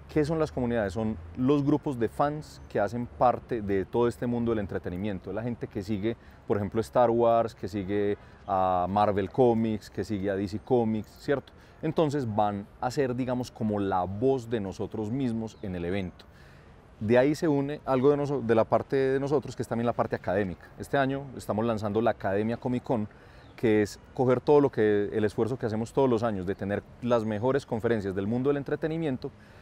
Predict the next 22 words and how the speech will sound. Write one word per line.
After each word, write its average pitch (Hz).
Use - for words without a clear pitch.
en 110
ese 127
espacio 147
de 147
Comic 147
Con 123
y 110
certificarlas. 95
Es 113
algo 123
que 117
nos 104
parece 104
muy 117
importante, 101
que -
usted -
pueda 143
asistir 120
al 131
evento 123
y 127